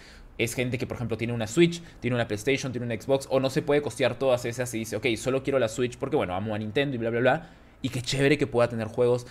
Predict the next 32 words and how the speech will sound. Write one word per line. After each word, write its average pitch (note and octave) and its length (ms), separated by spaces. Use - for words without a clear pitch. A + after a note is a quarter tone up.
de A2 100
otras G#2 260
empresas G2+ 340
acá. D3 300
Es - 140
un A#2+ 100
plus, F3 540
es A2+ 120
genial, C#3+ 580
te A2 100
alimentan, C3+ 680
te C#3 80
enriquecen A2+ 600
la F#2 100
consola. E2+ 480
A B2+ 80
mí A3 160
en B3+ 80
lo A3+ 140
personal, G3 580
eh, D#3+ 760
yo, F#3+ 160
ya F3+ 100
saben F#3 240
que D3 80
yo D3 80
no D3+ 80
soy D3+ 160
muy D3+ 200
consolero, B2 520
la C#3+ 120
verdad. G#2+ 340